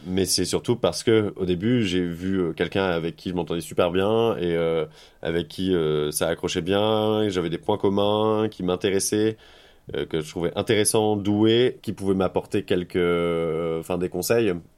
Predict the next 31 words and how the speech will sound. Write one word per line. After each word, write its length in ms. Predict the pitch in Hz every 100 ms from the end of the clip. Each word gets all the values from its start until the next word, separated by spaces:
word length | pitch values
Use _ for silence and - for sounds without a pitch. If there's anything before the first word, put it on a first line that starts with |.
| - -
Et 140 | 92
après, 200 | 82 110
il 60 | 107
y 40 |
a 40 | 87
ce, 260 | - 85
ce, 680 | 80 - 78 76 76 73 73
cette 220 | 76 90
relation, 760 | - 92 85 - 90 87 82 76
euh, 200 | 73 76
de 420 | 76 80 76 76
mentoring 480 | 78 90 - 92 104
qui 140 | 95 87
s'est, 140 | -
euh, 260 | 85 80 80
développée. 540 | 85 82 85 123 107
Et 60 | 87
c'est 140 | -
là, 100 | 92
en 60 | 107
fait, 240 | 98 95
que 120 | - 76
fait, « 180 | 78 -
Ah, 140 | 170
bah, 220 | 240 85 80
en 40 |
fait, 160 | - -
c'est 80 |
ma 60 | 80
drag 160 | 80 80
mom. » 160 | 85